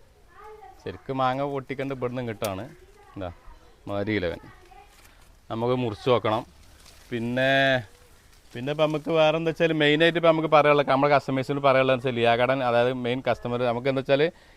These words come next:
നമ്മളേക്കൊന്ന് വാങ്ങേണ്ട പോലെ തന്നെ ഓല ഗാർഫ് തന്നെയാണ് നമുക്ക് പിന്നെയും തിരുവനന്തപുരം ഓർഡറും കാസർഗോഡ് ഓർഡറും കിട്ടുന്നുണ്ട്. കാരണം ഇന്നലെ ഇപ്പം നമ്മൾ തിരുവനന്തപുരം, ഇന്ന് രാവിലെ ഇപ്പം തിരുവനന്തപുരം പോയത്.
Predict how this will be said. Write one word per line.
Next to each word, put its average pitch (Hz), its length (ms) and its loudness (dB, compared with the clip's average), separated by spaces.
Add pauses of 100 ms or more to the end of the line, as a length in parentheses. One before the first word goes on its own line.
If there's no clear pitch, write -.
(220)
നമ്മളേക്കൊന്ന് 151 680 4
വാങ്ങേണ്ട 135 540 8
പോലെ 135 200 8
തന്നെ 143 180 4
ഓല 139 300 6
ഗാർഫ് 127 480 6
തന്നെയാണ് 135 200 2
നമുക്ക് 127 160 -2
പിന്നെയും 127 360 0
തിരുവനന്തപുരം 123 400 2
ഓർഡറും 120 500 2
കാസർഗോഡ് 113 460 2
ഓർഡറും 113 280 2
കിട്ടുന്നുണ്ട്. 104 440 -4 (540)
കാരണം 131 180 6
ഇന്നലെ 139 260 4
ഇപ്പം 151 140 6
നമ്മൾ 147 120 2
തിരുവനന്തപുരം, 135 360 2
ഇന്ന് 139 140 4
രാവിലെ 131 200 8
ഇപ്പം 131 100 -2
തിരുവനന്തപുരം 120 340 0
പോയത്. 95 340 0